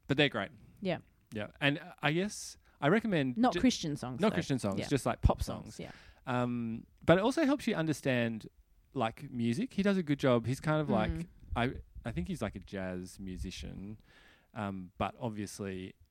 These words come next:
Speaker 1: to earn a crust, he also teaches music.
Speaker 2: Mm-hmm.
Speaker 1: So there's a whole bunch of kind of basics of, this is what a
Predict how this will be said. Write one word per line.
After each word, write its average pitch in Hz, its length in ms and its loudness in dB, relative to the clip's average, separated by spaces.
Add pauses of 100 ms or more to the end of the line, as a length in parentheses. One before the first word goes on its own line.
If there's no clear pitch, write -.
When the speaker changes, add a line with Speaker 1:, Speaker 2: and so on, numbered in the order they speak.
(140)
Speaker 1:
to 98 220 -8
earn 98 120 -8
a 92 60 -10
crust, 95 320 -10
he 101 100 -4
also 92 320 -8
teaches 98 420 -12
music. 104 500 -10
Speaker 2:
Mm-hmm. 156 280 -6
Speaker 1:
So 131 100 -6
there's 120 140 -2
a 123 40 0
whole 156 360 0
bunch 131 300 -2
of 104 320 -6 (480)
kind 101 200 -6
of 92 100 -8 (680)
basics - 480 -4
of, 101 260 -8
this 185 180 -4
is 240 120 -8
what 151 120 0
a 101 40 -6